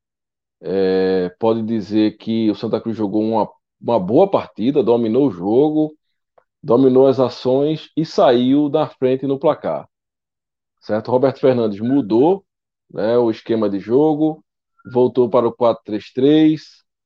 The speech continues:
e aí começou com o Wellington na direita, William Alves e Breno Calixto, uh, na defesa e Leonan na esquerda.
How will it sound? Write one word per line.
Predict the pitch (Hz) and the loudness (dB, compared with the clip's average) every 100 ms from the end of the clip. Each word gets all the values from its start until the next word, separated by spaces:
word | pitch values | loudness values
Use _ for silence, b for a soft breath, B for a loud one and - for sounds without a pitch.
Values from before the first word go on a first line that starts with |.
| _ _ _ - | _ _ _ -12
e | 101 113 | -4 0
aí | 113 113 120 123 120 | 0 0 0 -2 -4
começou | - 117 123 120 - 120 113 | -6 -4 -4 -6 -6 -6 -6
com | 127 117 113 | -4 -2 2
o | |
Wellington | 120 120 113 120 | 2 2 -2 -4
na | 110 107 101 | -4 -6 -6
direita, | 107 98 123 156 156 151 156 151 147 | -6 0 2 4 2 0 0 0 0
William | 117 131 120 113 | -2 0 0 0
Alves | 110 107 92 87 - _ _ 110 | 0 0 -4 -10 -14 _ _ -6
e | 123 123 110 92 _ _ _ _ _ _ | -2 -2 -2 -6 _ _ _ _ _ _
Breno | - 113 127 143 | -12 0 2 2
Calixto, | 135 127 110 104 101 - 98 80 - _ - | 2 2 2 -2 -4 -8 -10 -10 -14 _ -14
uh, | 98 98 95 92 90 90 87 87 | -10 -8 -8 -8 -8 -10 -10 -6
na | 107 120 | -2 -2
defesa | 110 107 - 147 175 175 170 180 | -2 -6 0 6 6 6 4 4
e | 170 170 190 202 - | 2 0 -4 -6 0
Leonan | 147 180 135 151 | 2 4 4 4
na | 165 | 2
esquerda. | - - 98 80 - | -2 -8 -6 -8 -14